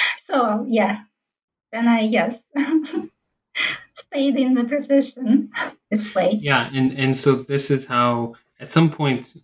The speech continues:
Speaker 2: if I remember correctly, like, you, you either continue to work with the B B C and you also work with the Associated Press. Um, I know you go to Moscow at some point, or at least you're working with,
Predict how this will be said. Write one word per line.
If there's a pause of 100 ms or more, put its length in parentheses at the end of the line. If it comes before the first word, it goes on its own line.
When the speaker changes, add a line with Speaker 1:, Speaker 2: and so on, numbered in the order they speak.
(100)
Speaker 2:
if
I
remember
correctly,
like,
you,
you
either
continue
to
work
with
the
B
B
C
and
you
also
work
with
the
Associated
Press. (460)
Um,
I
know
you
go
to
Moscow
at
some
point,
or
at
least
you're
working
with,